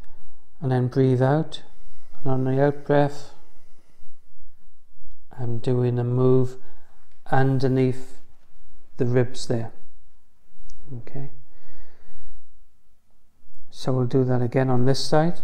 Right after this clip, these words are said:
So we'll have the holding point, which is the xiphoid process, the solar plexus is underneath my finger there.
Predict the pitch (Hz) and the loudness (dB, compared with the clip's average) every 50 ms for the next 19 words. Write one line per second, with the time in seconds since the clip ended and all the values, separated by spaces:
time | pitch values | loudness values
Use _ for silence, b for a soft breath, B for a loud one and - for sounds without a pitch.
0 | - - - - - 139 135 135 135 135 131 131 131 113 139 135 131 131 123 135 | 2 0 -2 -2 -2 -2 0 0 0 0 0 0 0 0 0 0 0 0 0 0
1 | 131 127 - - 156 160 165 160 - - - - - b b b b b b b | -2 -2 -2 -2 -2 -2 -2 -4 -8 -8 -8 -6 -6 b b b b b b b
2 | b b b - 127 131 123 - - 143 127 120 123 - - - b b b b | b b b 2 4 4 4 4 4 4 2 2 2 0 -2 -2 b b b b
3 | b b b b b b - 139 131 131 123 127 127 120 135 139 135 - 135 127 | b b b b b b 2 2 2 2 2 2 2 2 0 0 0 0 -2 -2
4 | 120 - - 139 135 131 - - 143 135 131 - - - - - 131 131 127 127 | -2 0 4 6 6 6 6 4 4 2 2 2 4 6 6 8 6 6 6 8
5 | 123 123 123 123 123 - - - - - - 143 135 131 123 - 139 127 - - | 10 10 12 12 10 8 8 8 8 8 8 8 6 4 4 2 2 2 2 2
6 | 139 120 131 127 135 131 131 131 123 131 120 - 127 120 - 139 131 131 127 135 | 0 0 0 0 0 0 0 0 0 -2 -2 -2 -4 -6 -4 -4 -2 -2 0 0
7 | 131 147 156 151 | 0 0 -2 -4